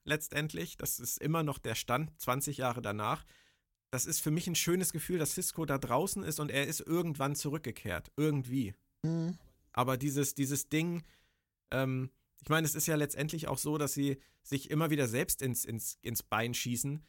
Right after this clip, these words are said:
Speaker 1: Ich habe übrigens eben Kirk vergessen, der, der Tod von Kirk, der nervt mich ja heute auch immer noch.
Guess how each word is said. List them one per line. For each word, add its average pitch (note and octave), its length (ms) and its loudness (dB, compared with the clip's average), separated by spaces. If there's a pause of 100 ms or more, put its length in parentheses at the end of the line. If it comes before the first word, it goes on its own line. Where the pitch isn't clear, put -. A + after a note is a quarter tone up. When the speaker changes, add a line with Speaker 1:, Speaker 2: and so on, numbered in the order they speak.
(120)
Speaker 1:
Ich - 100 -2
habe C#3 120 0
übrigens B2 280 2
eben G#2 140 -2
Kirk A#2+ 300 2
vergessen, F2+ 420 -2
der, F#2 120 -4
der F2+ 180 -4
Tod - 220 -6
von A2 180 -6
Kirk, G#2+ 280 -2
der - 160 -6
nervt - 260 -8
mich - 120 -8
ja G2+ 120 -8
heute - 180 -8
auch - 120 -10
immer A#2 220 -2
noch. F2+ 200 -4